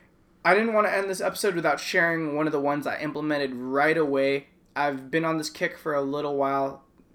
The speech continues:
thanks to a good friend of mine named Jordan. He started kind of getting me into mental training and, and meditation and things like that.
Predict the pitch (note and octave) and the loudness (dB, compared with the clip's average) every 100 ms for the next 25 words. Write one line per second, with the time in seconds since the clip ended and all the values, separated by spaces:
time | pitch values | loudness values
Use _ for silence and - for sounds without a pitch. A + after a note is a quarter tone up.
0 | - - C#3 - - C#3 B2+ A#2+ - C#3+ | -16 -6 -6 -6 -4 -4 -2 -4 -6 -6
1 | D3 D3+ D3+ C#3+ C3+ B2+ B2 E3+ F#3+ G3 | -4 -2 -2 -2 -4 -4 -6 -2 0 0
2 | G3 F#3 - - - _ _ - _ _ | -2 -6 -20 -20 -20 _ _ -20 _ _
3 | _ _ - - F#3 F3 G3 F3 D3+ C#3 | _ _ -16 -8 -6 -2 2 2 0 -8
4 | - - E3 D3+ D#3 E3 D#3 D3+ C#3+ D3 | -10 -2 -2 2 0 2 -2 -4 -6 -8
5 | - D3+ C#3 D3 D#3 F3 - F3+ E3+ E3 | -6 -4 -2 0 -2 -4 -6 -4 -4 -4
6 | E3 E3 D#3+ - C3+ B2 A#2+ - - _ | -4 -4 -6 -4 -4 -4 -6 -12 -20 _
7 | _ - B2+ A#2+ A#2+ B2 C3 B2 - F3+ | _ -6 -4 -4 -4 -2 0 0 -4 -4
8 | E3+ F3 E3+ D#3+ D3+ E3+ D#3 D3+ D3+ D#3 | -4 -2 -4 -4 -4 -6 -4 -4 -2 2
9 | D3+ - | 4 2